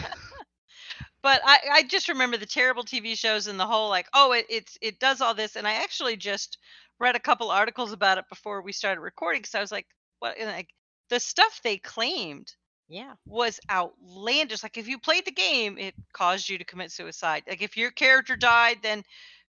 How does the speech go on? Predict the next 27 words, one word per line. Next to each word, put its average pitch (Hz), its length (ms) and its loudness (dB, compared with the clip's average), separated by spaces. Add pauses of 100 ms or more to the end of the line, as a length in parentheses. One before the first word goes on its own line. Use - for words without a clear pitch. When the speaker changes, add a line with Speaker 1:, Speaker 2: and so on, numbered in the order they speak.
(380)
Speaker 1:
people 262 220 0
got 247 200 4
so 262 320 0
wrapped 233 300 4
up 240 100 2
in 240 80 -6
the 214 80 -4
game 226 320 0
that 185 120 0
if 185 100 -6
their 208 80 -4
character 233 420 -2
died, 202 380 2
that 196 180 -8
they 208 140 0
felt 196 260 -2
they 196 140 0
had 190 160 -2
to 180 80 -12
then 180 140 -6
commit 185 260 -12
suicide 175 480 -6
and 165 100 -10
die. 175 220 2
And 170 100 -2
I'm 180 80 -4
like, 185 140 -8